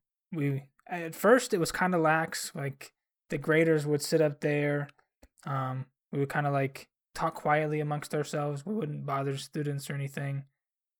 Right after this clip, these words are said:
Um, and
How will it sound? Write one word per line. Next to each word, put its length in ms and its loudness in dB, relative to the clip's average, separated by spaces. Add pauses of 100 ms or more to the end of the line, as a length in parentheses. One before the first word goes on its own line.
Um, 520 -4 (1120)
and 800 -6